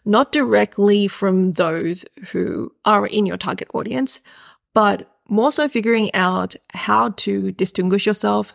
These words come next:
make yourself more distinctive compared to what is already available on the market. When you're thinking of a product or a service,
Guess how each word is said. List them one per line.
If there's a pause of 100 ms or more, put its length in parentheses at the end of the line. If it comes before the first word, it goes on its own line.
(120)
make
yourself
more (140)
distinctive
compared
to
what
is
already
available
on
the
market. (960)
When
you're
thinking
of
a
product
or
a
service,